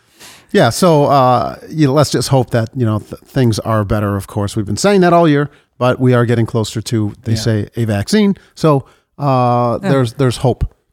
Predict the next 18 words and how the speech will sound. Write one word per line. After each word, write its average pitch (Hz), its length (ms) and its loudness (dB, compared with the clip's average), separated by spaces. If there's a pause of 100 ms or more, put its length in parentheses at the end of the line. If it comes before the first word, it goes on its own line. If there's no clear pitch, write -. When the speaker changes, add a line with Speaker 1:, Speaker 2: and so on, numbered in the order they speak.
(420)
Speaker 2:
Well, 180 160 4
and 185 160 0
the 180 120 2
funny 220 200 -2
thing 165 160 0
is, 123 120 -2
too, 156 240 0
like, 117 240 -2 (500)
you 151 140 0
know, 143 120 2
it's, 139 240 -2
it's 139 200 -2
a - 20 -20
cliche 135 460 0
saying, 117 420 0
but 104 140 -2
you 110 100 -2
never, 117 500 -2